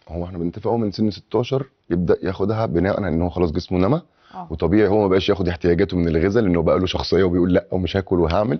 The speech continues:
Speaker 2: مم.
Speaker 1: فبالتالي الحاجات دي مهمة عشان يحافظ على جسمه للمستقبل. هو مش هيحصل له حاجة دلوقت،
Speaker 2: مم.
Speaker 1: بس حفاظا عليه في المستقبل ممكن يبدأ من ستاشر سنة ياخد
Speaker 2: ملهاش
Speaker 1: المكملات
Speaker 2: أي
Speaker 1: الغذائية.
Speaker 2: تأثير
Speaker 1: لا خالص. المكملات
Speaker 2: على
Speaker 1: الغذائية ملهاش
Speaker 2: صحة
Speaker 1: أضرار
Speaker 2: الجسم
Speaker 1: وملهاش
Speaker 2: كيميائي،
Speaker 1: أي
Speaker 2: أي
Speaker 1: حاجة.
Speaker 2: حاجة.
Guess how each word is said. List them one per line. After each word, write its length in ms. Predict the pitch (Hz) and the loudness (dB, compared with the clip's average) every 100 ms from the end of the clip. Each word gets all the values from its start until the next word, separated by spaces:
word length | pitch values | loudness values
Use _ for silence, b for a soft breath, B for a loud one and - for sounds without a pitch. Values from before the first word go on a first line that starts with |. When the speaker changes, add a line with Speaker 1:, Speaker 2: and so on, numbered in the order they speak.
| - | -6
Speaker 2:
مم. 220 | 202 185 - | -12 -12 -6
Speaker 1:
فبالتالي 420 | - 90 82 123 | -2 -2 2 2
الحاجات 260 | 131 101 117 | 2 0 0
دي 100 | 120 | 2
مهمة 260 | 120 139 | 2 2
عشان 220 | 131 - 139 | 0 0 0
يحافظ 300 | 127 143 135 | 0 0 0
على 100 | 110 | 2
جسمه 200 | 139 123 | 0 0
للمستقبل. 560 | 98 90 - 62 67 78 | 0 -2 -2 -2 0 2
هو 100 | 90 | 2
مش 180 | 92 | 0
هيحصل 260 | 92 85 117 | -4 -2 0
له 80 | 113 | 0
حاجة 240 | 113 101 | 0 0
دلوقت، 480 | 87 90 117 - _ b - | 0 2 0 -2 _ b -14
Speaker 2:
مم. 160 | 190 | -8
Speaker 1:
بس 200 | 175 85 | -8 -6
حفاظا 500 | 98 98 123 135 120 | -8 -4 0 2 2
عليه 200 | 95 95 | 2 2
في 100 | 101 | 0
المستقبل 580 | 110 120 127 156 156 160 | 0 0 0 -2 0 -2
ممكن 320 | - 117 - 107 | 0 -2 0 0
يبدأ 240 | 117 110 | 2 -2
من 140 | 95 | -2
ستاشر 380 | 87 - 95 92 | -8 -6 -6 -4
سنة 240 | 82 92 104 b b - | -2 -2 -4 b b -2
ياخد 160 | 226 | 0
Speaker 2:
ملهاش 300 | 226 233 - | 2 0 0
Speaker 1:
المكملات 240 | - 240 233 | 2 2 2
Speaker 2:
أي 60 | |
Speaker 1:
الغذائية. 300 | 220 - - | 2 0 0
Speaker 2:
تأثير 380 | 67 240 226 185 165 156 156 165 - - | 2 2 0 -2 -10 -10 -10 -12 -14 -2
Speaker 1:
لا 160 | 110 | -2
خالص. 460 | 107 120 - - _ _ - | 0 -2 -2 -10 _ _ -8
المكملات 260 | 90 90 107 | -4 0 2
Speaker 2:
على 80 | 110 | 2
Speaker 1:
الغذائية 220 | 95 107 | 4 4
ملهاش 200 | 107 107 | 4 2
Speaker 2:
صحة 80 | - | 0
Speaker 1:
أضرار 200 | 87 92 | 2 2
Speaker 2:
الجسم 140 | 117 107 | 2 2
Speaker 1:
وملهاش 280 | 87 87 196 | 2 2 0
Speaker 2:
كيميائي، 320 | 202 104 220 | 0 0 0
Speaker 1:
أي 80 | 196 | 0
Speaker 2:
أي 80 | 202 | 0
Speaker 1:
حاجة. 100 | 190 | -2
Speaker 2:
حاجة. 240 | - - | -6 -12